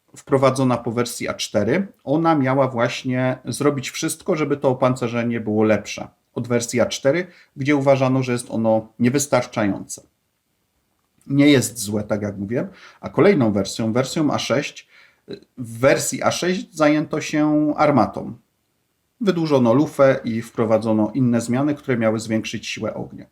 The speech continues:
Więc jak widać, Leopard dwa też się mocno zmieniał, o czym też kiedyś porozmawiamy. Scenariusz już jest napisany. Ale jeśli chodzi o uzbrojenie, to w przypadku Leopardów dwójek nie zdecydowano się na wymienienie armaty.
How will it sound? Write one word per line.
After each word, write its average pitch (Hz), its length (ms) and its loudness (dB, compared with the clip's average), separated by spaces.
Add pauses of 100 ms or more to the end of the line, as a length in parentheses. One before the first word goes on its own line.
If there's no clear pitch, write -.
(260)
Więc 175 180 0
jak 147 200 0
widać, 135 320 -2
Leopard 113 500 -2
dwa 107 300 -4
też 120 300 -4
się - 440 -2
mocno 107 400 -2
zmieniał, 117 440 -2
o 117 60 -8
czym 110 160 -6
też 117 220 -4
kiedyś 101 280 -8
porozmawiamy. 101 640 -8 (320)
Scenariusz 127 640 0
już 101 180 -8
jest 98 200 -2
napisany. - 400 -10 (440)
Ale 170 180 4
jeśli 196 240 0
chodzi 143 260 0
o 139 40 6
uzbrojenie, 123 680 -2
to 120 260 -4
w 131 100 -16
przypadku - 520 -4
Leopardów 110 560 0
dwójek 107 400 -6 (320)
nie 143 120 6
zdecydowano 123 680 0
się 110 240 0
na 104 200 2
wymienienie 104 580 0
armaty. 107 500 -2